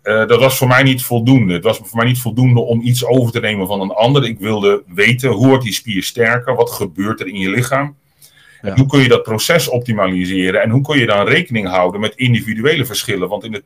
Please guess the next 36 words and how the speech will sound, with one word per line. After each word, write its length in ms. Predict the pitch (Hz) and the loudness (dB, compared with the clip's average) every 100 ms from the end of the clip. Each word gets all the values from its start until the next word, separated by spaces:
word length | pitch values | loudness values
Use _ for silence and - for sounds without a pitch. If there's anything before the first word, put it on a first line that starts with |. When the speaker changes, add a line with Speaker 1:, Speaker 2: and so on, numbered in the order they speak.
| - | -2
Speaker 1:
trainen 380 | 135 156 139 | 2 2 2
met 160 | 113 - | 0 0
andere 320 | 120 117 110 | -2 0 0
mensen 360 | 123 151 139 - | 2 0 -2 -2
kon 140 | 123 | -2
ik 100 | 120 | 0
echt 260 | 131 165 - | 0 -2 -4
zien 320 | - 95 95 _ _ _ - - | -4 -6 -8 _ _ _ -20 -8
dat 140 | - 120 | -2 2
andere 300 | 156 165 127 | 4 4 4
gasten 440 | 127 120 - 110 | 2 0 0 -6
veel 440 | - - 196 175 147 | -6 -4 0 0 2
meer 300 | 123 110 107 | 2 0 2
talent 380 | 120 113 131 120 | 2 4 4 2
hadden 300 | 107 107 92 | 0 0 0
dan 180 | 98 101 | -2 -4
ik 180 | 151 | -6
en 100 | 131 | -2
ook 120 | 135 - | -4 -2
veel 180 | 147 | 0
makkelijker 480 | 135 175 147 123 104 | 2 2 0 -4 -4
vooruitgang 500 | - 139 160 - 95 | 0 0 0 -4 -8
boekten. 300 | 92 90 120 | -6 -10 -8
Terwijl 200 | 117 120 | -2 0
ik 60 | 123 | 2
gewoon 140 | 120 | 0
echt 140 | 117 120 | 0 -4
moest 240 | 95 90 | -8 -4
werken. 480 | 101 147 104 85 85 | 2 4 2 0 -8
Ik 80 | 95 | -4
moest 160 | 120 | -2
echt 220 | 127 120 90 | 0 -2 0
werken 440 | 107 127 120 98 | 2 2 0 -6
voor 200 | - 98 | -6 -6
iedere 240 | 107 98 | -6 -10
kilo. 460 | 87 - 104 92 87 | -14 -10 -2 -2 -2